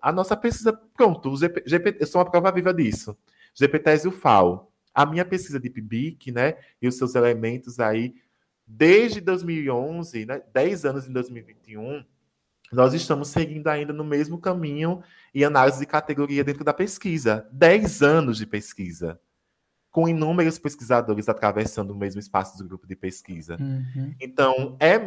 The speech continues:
Speaker 1: é, é um, o tempo, a forma, a estrutura e a falta de incentivo ainda vejo como maior desvantagem, sabe, nesse processo todo.
Speaker 2: Ai, sim, sim. Não mudando muito, mas mudando um pouquinho pro tema de pesquisa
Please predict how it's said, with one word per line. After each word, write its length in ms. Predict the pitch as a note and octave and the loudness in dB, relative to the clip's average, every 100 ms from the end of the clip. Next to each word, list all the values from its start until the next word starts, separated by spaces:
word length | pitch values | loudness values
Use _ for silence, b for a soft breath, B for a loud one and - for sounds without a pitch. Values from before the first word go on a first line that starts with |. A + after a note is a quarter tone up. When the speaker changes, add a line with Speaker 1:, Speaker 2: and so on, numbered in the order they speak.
| F3 | 2
Speaker 1:
é, 520 | D3 C#3+ C#3 C3 C3 | 2 4 2 0 0
é 60 | C#3 | -2
um, 120 | D#3+ - - | -4 -12 -14
o 140 | C#3+ D3 | -12 -12
tempo, 800 | _ D3 C#3+ C#3+ _ D3 D3 - | _ -2 -2 -6 _ -8 -8 -6
a 120 | B2+ | -8
forma, 720 | C3 - C#3 C3+ C3+ C3+ C3+ C3+ | -8 -2 2 2 0 -6 -6 -6
a 80 | |
estrutura 640 | C3+ C3 - B2+ - C3 C3 | -12 -14 -18 -20 -16 -12 -6
e 80 | C3+ | -6
a 80 | |
falta 260 | C3+ C3 C3 | -4 -6 -6
de 120 | B2+ | -12
incentivo 580 | C3+ - C#3 - A#2 A#2 | -14 -16 -18 -14 -12 -10
ainda 240 | B2 B2 | -8 -6
vejo 220 | A#2+ A#2 A#2+ | -8 -12 -16
como 240 | A#2+ A#2 | -20 -12
maior 220 | B2 A#2 | -6 -6
desvantagem, 800 | A2 A2 C3+ E3+ G2 D#2+ D#2 E2+ _ _ _ _ _ | -6 -8 -10 -4 -2 -2 -6 -16 _ _ _ _ _
sabe, 400 | - - E2 E2+ | -14 -6 -4 -4
nesse 280 | F#2 F#2 - | -6 -8 -10
processo 540 | - F#2+ - F2+ - - | -8 -8 -6 -8 -8 -10
todo. 320 | E2+ D2+ F2 _ _ _ - | -10 -10 -16 _ _ _ -12
Speaker 2:
Ai, 220 | B2 B2+ | -10 -10
sim, 320 | - C3 C3 | -8 -8 -8
sim. 360 | B2+ C3 C3 B2+ - _ B B B B B - | -8 -8 -6 -8 -10 _ B B B B B 0
Não 240 | C4 F4 | 4 4
mudando 320 | F#4+ F4+ E4+ | 6 6 6
muito, 300 | F#3 C3 B2 | 6 4 2
mas 240 | D3 D#3 - | 0 -2 0
mudando 280 | F3+ F#3+ G3+ | 0 2 2
um 60 | |
pouquinho 300 | G#3+ G#3 F#3+ | 0 0 -2
pro 140 | F#3 F#3 | 0 2
tema 300 | G3 F3+ F3+ | 4 6 4
de 80 | |
pesquisa 840 | F3 G3 G#3+ - - B2 A#2 G#2+ | 4 2 2 -4 0 0 0 -8